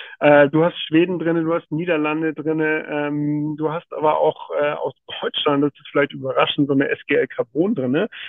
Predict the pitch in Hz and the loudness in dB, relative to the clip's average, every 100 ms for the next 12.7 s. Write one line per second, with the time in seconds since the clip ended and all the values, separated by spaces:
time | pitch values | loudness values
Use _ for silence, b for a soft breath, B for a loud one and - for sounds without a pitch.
0 | B B 139 139 139 135 147 147 143 139 | B B 4 6 6 6 6 6 6 2
1 | - - _ _ - - - - - - | -20 -20 _ _ -18 -16 -16 -18 -6 4
2 | 247 165 143 151 190 - - - 156 151 | 4 4 4 6 6 4 0 4 6 6
3 | 147 147 143 - 156 160 - 135 143 156 | 4 2 0 2 4 4 4 0 2 0
4 | 190 214 - 156 156 151 - 160 151 147 | 0 -2 -2 -2 0 -4 -6 -6 -4 -2
5 | 147 151 147 165 - - 165 214 214 233 | -4 -4 -4 -6 -6 -4 -4 -4 -2 -2
6 | 202 208 208 208 - 196 170 170 160 190 | 0 0 -2 -4 -6 -6 -6 -12 -2 0
7 | 180 - - 233 - 180 180 151 139 151 | 0 -2 -6 -6 -4 0 2 2 0 0
8 | 202 214 185 170 - 147 147 165 185 175 | 0 -2 0 -2 -2 -4 -2 -4 -4 -2
9 | 180 180 - 156 170 156 151 - 160 156 | -2 -4 -4 -2 0 -2 -4 -4 -2 0
10 | 151 147 B B B - 147 143 127 151 | 0 -2 B B B 0 2 2 4 4
11 | 202 220 - 170 156 156 139 175 - 165 | 6 4 2 0 2 2 0 -8 -4 0
12 | 151 - 165 147 - 151 160 | 0 0 -2 -4 -2 -6 -6